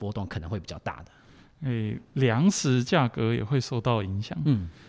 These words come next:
Speaker 2: 尤其乌克兰，它有前苏联粮仓的称号。
Speaker 1: 嗯。
Speaker 2: 那是包含欧洲在内许多国家重要的粮食来源国。
Speaker 1: 对。
Speaker 2: 那自从俄罗斯承认这个乌克兰东部两个自治区的主权以来，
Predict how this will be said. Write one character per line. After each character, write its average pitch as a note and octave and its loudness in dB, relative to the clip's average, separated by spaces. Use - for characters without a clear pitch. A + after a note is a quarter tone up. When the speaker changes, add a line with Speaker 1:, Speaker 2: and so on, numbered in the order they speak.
Speaker 2:
尤 C#3 6
其 D#3 2
乌 G#3 6
克 G#3 4
兰， C3+ 6
它 F3 4
有 C3+ 4
前 C#3 4
苏 G#3 6
联 C#3 8
粮 C3 6
仓 D3 0
的 A#2+ 0
称 C#3 -4
号。 A2+ -2
Speaker 1:
嗯。 G2 2
Speaker 2:
那 D3 2
是 E3+ 4
包 E3 6
含 C#3 6
欧 D#3 6
洲 E3 4
在 D#3+ 6
内 D3+ 6
许 - -2
多 C#3+ 2
国 C3 0
家 C#3+ 2
重 C#3+ 2
要 C3+ 4
的 A2+ 2
粮 A#2 2
食 - -2
来 A2+ 0
源 A2+ 0
国。 C#3 -10
Speaker 1:
对。 E2+ 0
Speaker 2:
那 E3+ 0
自 A#3 0
从 D3 2
俄 G#3 10
罗 D3+ 8
斯 E3+ -2
承 C#3 0
认 C#3+ 4
这 - -6
个 C3+ -2
乌 E3+ 0
克 G3 2
兰 D3 6
东 F#3 6
部 F3 4
两 A#2 2
个 C3+ -2
自 D#3+ -6
治 D#3+ -2
区 D#3+ -4
的 C#3+ 2
主 A#2 -4
权 A#2+ 0
以 A#2+ 4
来， G#2 -2